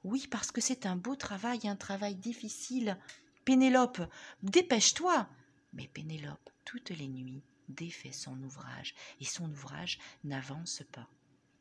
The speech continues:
Et puis un jour, les prétendants se rendent compte de la ruse de Pénélope et se rendent compte de la supercherie.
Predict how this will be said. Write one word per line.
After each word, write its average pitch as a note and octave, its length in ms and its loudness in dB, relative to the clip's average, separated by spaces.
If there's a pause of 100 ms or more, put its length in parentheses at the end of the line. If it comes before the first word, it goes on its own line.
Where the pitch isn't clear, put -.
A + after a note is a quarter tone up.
(560)
Et - 80 -12
puis F#3+ 240 -6
un D#3+ 120 -2
jour, F3+ 460 -6 (420)
les E3 140 -8
prétendants E3+ 680 -8
se - 240 -8
rendent E3+ 560 -4
compte F#3 380 -6
de C#3 120 -6
la C#3+ 220 -8
ruse D#3 360 -8
de C#3 200 -12
Pénélope B2+ 600 -12 (400)
et F3+ 60 -4
se - 160 -6
rendent F3+ 540 -4
compte G3+ 400 -8
de D#3 120 -8
la C3+ 140 -6
supercherie. - 880 -10